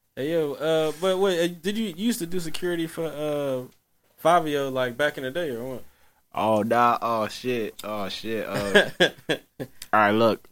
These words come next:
Speaker 2: It was a, it wasn't, like, a job. It was
Speaker 1: Okay.
Speaker 2: just for that moment. You know what I'm
Speaker 1: Okay.
Speaker 2: saying? It was
Speaker 1: Yeah.
Speaker 2: just for that moment. Uh, my boy, uh,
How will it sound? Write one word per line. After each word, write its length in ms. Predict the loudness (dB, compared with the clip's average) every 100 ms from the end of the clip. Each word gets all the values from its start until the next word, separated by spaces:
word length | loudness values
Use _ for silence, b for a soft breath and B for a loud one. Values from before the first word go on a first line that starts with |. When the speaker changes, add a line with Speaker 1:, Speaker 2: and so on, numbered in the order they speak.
| _ _ _ _ _ -20 -18 -10
Speaker 2:
It 140 | -2
was 280 | 2 4 4
a, 280 | 2 0 -2 b b b b _
it 80 | 4
wasn't, 360 | 6 6 4 4
like, 160 | 4
a 100 | 4
job. 640 | 0 6 10 10 8 4 0
It 100 | 4
was 160 | 6 6
Speaker 1:
Okay. 80 | 4
Speaker 2:
just 200 | 2 2
for 80 |
that 240 | 2 2 2
moment. 460 | 2 2 2 -2 -6
You 160 | -6 -2
know 80 | -2
what 40 |
I'm 40 | -2
Speaker 1:
Okay. 60 | -2
Speaker 2:
saying? 480 | 0 2 0 -2 -8 -12
It 120 | -4
was 140 | -4 -2
Speaker 1:
Yeah. 60 |
Speaker 2:
just 140 | -4 -4
for 120 | -2
that 240 | -2 -2
moment. 380 | -2 -2 -4 -4
Uh, 340 | -2 0 0 -2 b b b b b _
my 220 | 0 2 2
boy, 340 | 4 6 6
uh, 460 | 6 4 6 4